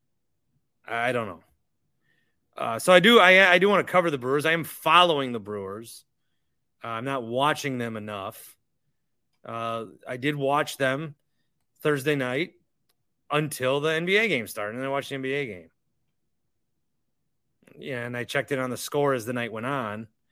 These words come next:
And then once I saw it was one nothing, I figured it was over. And then I did try to do a post-game show on Wednesday, and I tried, but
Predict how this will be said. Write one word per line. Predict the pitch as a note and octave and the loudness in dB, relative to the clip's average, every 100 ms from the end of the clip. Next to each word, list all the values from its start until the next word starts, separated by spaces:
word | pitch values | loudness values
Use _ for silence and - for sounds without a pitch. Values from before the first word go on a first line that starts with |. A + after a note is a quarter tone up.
| _ _ - | _ _ -8
And | |
then | B2 B2 A#2+ | -6 -4 -4
once | B2 A#2+ A#2+ | -6 -6 -8
I | |
saw | - B2 | -4 -4
it | A2+ | -4
was | G#2+ F#2+ | -10 -12
one | G#2+ A#2+ A2 | -8 -6 -4
nothing, | C3 A2 G#2 | -6 -6 -8
I | G2+ | -6
figured | A#2 G#2+ | -6 -6
it | G#2+ | -6
was | G2+ G#2+ | -8 -6
over. | A#2+ G#2 G#2 - _ _ _ _ _ _ _ _ _ _ _ - | -4 -4 -6 -8 _ _ _ _ _ _ _ _ _ _ _ -8
And | D#3+ | 2
then | G3 F#3+ | 6 8
I | F#3+ | 8
did | A3 G3+ | 6 8
try | A3 | 6
to | D#3+ | 6
do | D3 | 4
a | |
post-game | - C3+ A#2+ B2 G#2 | 4 2 0 -4 -4
show | C3 A#2+ | -4 -4
on | A2+ | -4
Wednesday, | A2 A2+ G2+ B2+ B2+ | -6 -8 -4 -2 -2
and | C3 | -2
I | C#3 | -4
tried, | - - - E3+ G3 F3 C#3+ | -4 -8 2 6 8 8 4
but | C3+ | -2